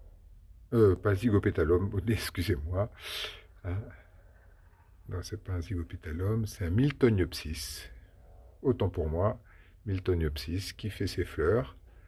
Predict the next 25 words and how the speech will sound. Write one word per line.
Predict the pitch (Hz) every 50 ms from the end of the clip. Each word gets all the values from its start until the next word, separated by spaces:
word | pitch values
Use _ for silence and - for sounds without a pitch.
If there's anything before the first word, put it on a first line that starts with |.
| _ - - - - - - - - -
qui | -
fait | - - 104 90
deux | 80 98 87
fleurs, | - - - 76 71 85 95 107 113 107 - - -
comme | - - 107
l'année | 104 98 95
dernière. | 87 87 90 80 80 80 90 113 - - - - - - - - - _ - - - - - - - - - - - - - _ - -
Là, | 98 92 90 101
les | 101 98
fleurs | 92 - - 104 101 98 90
du | 80 80 80 80 80 80 78 73 - - -
petit | - 85 - - 101 95
Cattleya | - - 98 90 - 98 95 92 92 90
intermedia | 87 85 - 98 90 85 85 85 78 80 90 87 82 87 82 - - - - -
ont | 92 92
duré | 87 92 90 87 92
très | 90 - -
longtemps, | 98 87 85 80 - 95 95 107 117 113
elles | 95 85
sont | - - 85 78
sur | - - 95 80
la | 78 76
fin. | - - 82 85 104 - - _ _ - - - - - - - - - - - - - - - -
Donc, | - 82 78 80 80 - -
euh, | 92 85